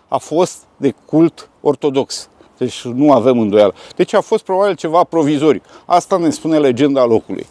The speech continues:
Legenda locului, de altfel, vorbește de doamna Clara, <coughs> care ar fi făcut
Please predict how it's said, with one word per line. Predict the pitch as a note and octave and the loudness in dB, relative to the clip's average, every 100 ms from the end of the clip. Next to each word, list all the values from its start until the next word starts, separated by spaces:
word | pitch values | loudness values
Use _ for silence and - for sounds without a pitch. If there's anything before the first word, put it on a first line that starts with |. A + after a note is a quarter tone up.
| _ - - - | _ -20 -20 -10
Legenda | D3+ C#3 D3+ C3+ | -4 -2 0 2
locului, | D#3+ - - | 0 -2 -2
de | |
altfel, | C#3+ C3 B2+ | -2 -2 -4
vorbește | A#2 A#2 C3 - | -4 0 -2 -2
de | F#2+ G#2+ | -6 -4
doamna | G#2 C3 A2 F#2+ | -2 -2 -4 -8
Clara, | - D3+ C#3 A#2 A2 - - - - | 0 2 2 0 -2 -6 -12 -10 -10
<coughs> | - _ _ - _ | -12 _ _ -20 _
care | E3 C3 B2+ | 0 2 2
ar | C3+ | 0
fi | - B2 | -2 -6
făcut | A2+ G2 C#3 | -4 -2 -4